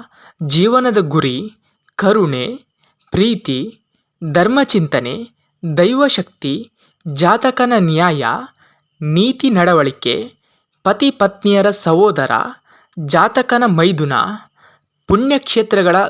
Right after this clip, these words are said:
ದರ್ಶನ ಭಾಗ್ಯ, ಎಡಕೆನ್ನೆ, ಹೃದಯದ ಎಡಭಾಗ,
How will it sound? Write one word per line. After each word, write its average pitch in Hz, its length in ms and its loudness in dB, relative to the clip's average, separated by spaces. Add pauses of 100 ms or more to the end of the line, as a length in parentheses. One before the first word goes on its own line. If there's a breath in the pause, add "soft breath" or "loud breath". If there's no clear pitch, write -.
(160)
ದರ್ಶನ 240 420 2
ಭಾಗ್ಯ, 143 440 -2 (680 soft breath)
ಎಡಕೆನ್ನೆ, 175 760 0 (460)
ಹೃದಯದ 214 440 0
ಎಡಭಾಗ, 175 640 2